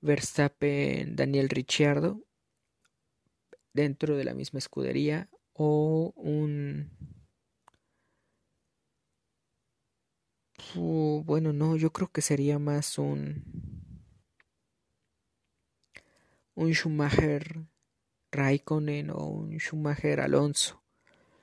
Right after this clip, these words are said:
siendo competencia muy, muy fuerte entre ambos. Aunque a nivel de amistad era más parecida a una amistad que lograron generar Lando Norris y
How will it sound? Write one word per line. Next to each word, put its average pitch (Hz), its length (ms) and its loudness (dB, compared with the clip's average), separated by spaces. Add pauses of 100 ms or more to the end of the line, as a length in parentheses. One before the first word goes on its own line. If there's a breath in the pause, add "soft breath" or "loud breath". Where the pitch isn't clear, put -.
(240 soft breath)
siendo 147 360 4
competencia 147 1000 -2 (560)
muy, 160 340 4
muy 156 160 2
fuerte 147 340 4
entre 127 280 2
ambos. - 400 -4 (2000 soft breath)
Aunque 131 440 0
a 117 40 -4
nivel 120 300 0
de 143 80 4
amistad 165 540 -2 (160)
era 143 260 -2
más 143 300 -4
parecida 139 640 -2
a 147 180 -4
una 143 260 -4
amistad 143 420 -4
que - 180 -2
lograron 143 420 -2
generar 135 720 -4 (920)
Lando 143 420 2
Norris 143 560 0
y 156 1000 -4